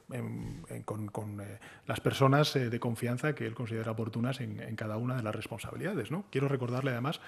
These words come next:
que, eh, por ejemplo, la directora general de la Guardia Civil, eh, la señora Gámez, es la primera mujer de la historia de la, de la, no solamente de la democracia, sino la historia de la Guardia Civil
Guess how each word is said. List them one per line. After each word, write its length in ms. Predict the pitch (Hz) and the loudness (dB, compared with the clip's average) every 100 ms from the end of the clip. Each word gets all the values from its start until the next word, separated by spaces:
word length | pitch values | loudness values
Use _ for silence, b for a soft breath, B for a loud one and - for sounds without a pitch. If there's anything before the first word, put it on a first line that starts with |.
| B B B B - | B B B B -18
que, 540 | - 110 104 - 127 65 | -4 -2 0 -2 -4 -6
eh, 60 | - | -6
por 100 | 110 | -4
ejemplo, 240 | - 123 | 0 2
la 80 | 135 | 4
directora 360 | 113 98 131 123 | 2 2 2 4
general 300 | 113 117 120 | 2 4 4
de 80 | |
la 40 | 107 | 2
Guardia 240 | 110 113 | 0 0
Civil, 340 | 110 120 175 190 B B B | 2 4 4 2 B B B
eh, 220 | 117 110 110 | -4 -4 -2
la 100 | 107 | -2
señora 260 | 117 110 | 2 4
Gámez, 240 | 120 139 139 | 6 6 4
es 120 | 131 | 4
la 140 | 117 | 4
primera 300 | 117 117 143 | 4 4 4
mujer 260 | 139 113 135 | 4 2 2
de 100 | 113 | 2
la 60 | 104 | -2
historia 400 | - 156 147 117 | 2 4 4 2
de 100 | 104 | 0
la, 240 | 104 123 | -2 -6
de 200 | 185 117 | -6 -4
la, 320 | 104 101 110 - | -4 -4 -6 -4
no 240 | 135 131 131 | -2 0 0
solamente 340 | 143 135 131 | 2 2 2
de 60 | 123 | 0
la 80 | |
democracia, 420 | 110 110 135 185 147 | 0 0 0 0 -2
sino 200 | 123 104 | -2 -4
la 40 | |
historia 340 | 95 160 151 | 2 6 6
de 60 | 117 | 4
la 60 | 110 | 0
Guardia 260 | 113 127 | 0 -2
Civil 320 | 123 135 175 | 2 2 2